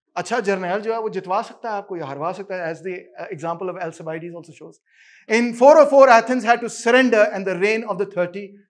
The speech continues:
tyrants began। So Athens lost the war। और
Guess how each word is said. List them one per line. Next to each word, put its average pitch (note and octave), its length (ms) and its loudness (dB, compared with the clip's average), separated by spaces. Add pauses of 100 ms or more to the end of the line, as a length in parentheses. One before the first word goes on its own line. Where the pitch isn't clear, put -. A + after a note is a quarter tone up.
(140)
tyrants E3+ 440 0
began। C#3 200 -16
So G#3 260 -6 (180)
Athens F3 260 -8
lost C3+ 360 -14
the - 60 -20
war। B2+ 140 -20 (1200)
और G3+ 100 2